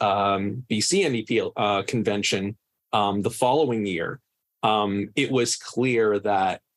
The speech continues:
no one was going to listen to us, um,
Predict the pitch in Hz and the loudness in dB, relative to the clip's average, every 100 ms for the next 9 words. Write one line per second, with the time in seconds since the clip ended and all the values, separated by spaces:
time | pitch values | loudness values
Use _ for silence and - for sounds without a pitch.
0 | _ _ 127 110 113 110 110 101 98 98 | _ _ -2 0 2 2 2 0 0 -2
1 | 92 90 92 - - - - - - - | -2 -2 -2 -4 -4 -2 -2 -4 -6 -6
2 | _ _ _ _ _ _ - 98 95 92 | _ _ _ _ _ _ 0 2 0 -2
3 | 95 | -4